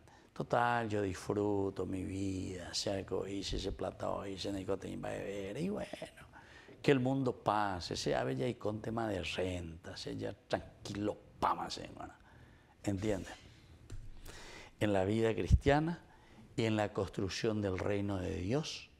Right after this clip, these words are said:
ya hay cua ponana que no hay jubilación, querido hermano. Vean, da ya ye jubila y vean de ya en donde ve. Porque hasta el último aliento, como decía San Juan Bosco, "El último aliento de mi vida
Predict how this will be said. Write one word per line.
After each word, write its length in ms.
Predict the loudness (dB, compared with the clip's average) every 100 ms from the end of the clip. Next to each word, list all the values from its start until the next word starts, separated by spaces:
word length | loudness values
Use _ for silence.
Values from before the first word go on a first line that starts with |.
| -20 -20 -4
ya 140 | 0
hay 80 | 0
cua 280 | 2 2 2
ponana 440 | 2 2 2 0 0
que 140 | -2
no 180 | -2 -2
hay 160 | -4 -4
jubilación, 800 | -2 -2 2 0 0 0 0 0
querido 260 | -2 -2
hermano. 280 | -4 -10 -14 -20 -20 -20 -18 -18 -18 -20 -16 4
Vean, 380 | 6 6 2 2
da 260 | 0 0
ya 180 | 0 0
ye 220 | 2 0
jubila 600 | -2 -2 0 2 2 4
y 80 | 4
vean 360 | 2 0 -2 -2
de 120 | -4
ya 320 | 0 0 0
en 80 | -2
donde 220 | -4 -6
ve. 160 | -8 -16 -20 -20 -20 -20 -20 -20 -2
Porque 300 | 0 2 0
hasta 240 | 2 2
el 100 | 2
último 420 | 2 2 0 0 0
aliento, 460 | 0 -2 -2 -2
como 260 | -2 -2 -2
decía 280 | 0 0 0
San 280 | -2 -4
Juan 300 | -2 -2 0
Bosco, 400 | -2 -2 -6 -20 -20 -20 -20 -20 0
"El 320 | 0 2 2
último 640 | 2 0 -4 -4 -2 -4 -6 -2
aliento 800 | 0 0 0 0 -2 -2 -2 0
de 120 | 0
mi 120 | 0
vida 320 | -2 -2 -4